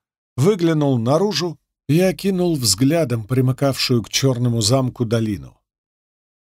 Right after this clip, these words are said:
Вокруг города по-прежнему раскинулась безобразная мусорная свалка, берега реки были завалены каким-то хламом, зато чуть дальше виднелись аккуратные зелёные рощицы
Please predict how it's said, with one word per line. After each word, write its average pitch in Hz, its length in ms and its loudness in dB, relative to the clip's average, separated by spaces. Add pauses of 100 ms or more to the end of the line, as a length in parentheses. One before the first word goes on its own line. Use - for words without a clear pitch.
(560)
Вокруг 180 380 0
города 208 380 0
по-прежнему 175 560 -2
раскинулась 160 680 -2
безобразная 131 720 0
мусорная 117 480 -4
свалка, 143 580 -2 (320)
берега 127 360 2
реки 131 280 -2
были 127 240 2
завалены 123 600 0
каким-то 120 500 -6
хламом, 139 580 -2 (640)
зато 156 340 0
чуть 196 260 -2
дальше 165 360 0
виднелись 147 500 0
аккуратные 135 540 -2
зелёные 117 460 0
рощицы 127 640 -4